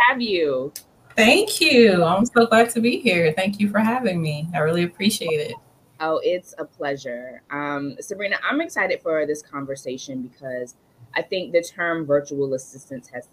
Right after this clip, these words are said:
Speaker 1: gained a lot of momentum this past year, obviously for covid. Um, a lot of companies have had to make transitions and shift to that form of work because it's just a, um, a more cost-effective alternative. So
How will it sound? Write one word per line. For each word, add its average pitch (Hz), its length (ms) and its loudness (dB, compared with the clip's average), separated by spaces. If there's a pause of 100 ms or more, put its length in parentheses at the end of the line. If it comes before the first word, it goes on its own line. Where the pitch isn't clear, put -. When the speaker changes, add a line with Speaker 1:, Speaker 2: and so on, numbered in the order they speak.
(180)
Speaker 1:
gained 131 340 -8
a 123 60 -6
lot 127 240 -6
of 127 80 -8
momentum 123 640 -8
this - 260 -12
past 127 380 -10
year, 123 380 -6 (120)
obviously 120 460 -14 (100)
for - 100 -20 (140)
covid. 156 520 0 (480)
Um, 143 120 -2
a 147 60 0
lot 156 200 2
of 156 100 -4
companies 139 480 -6
have 135 100 -16
had 127 280 -8
to 123 180 -14 (280)
make 139 140 -8
transitions 143 640 -8
and 135 120 -10
shift 151 360 -4
to 143 100 -14
that 131 220 -4
form 131 560 -6
of 123 220 -8 (100)
work 214 460 4 (600)
because 175 440 2
it's 156 160 -6
just 170 220 -4
a, 147 280 6
um, 135 300 -4 (100)
a 123 60 -6
more 139 560 0
cost-effective 143 720 -8
alternative. - 720 -14
So 143 400 -2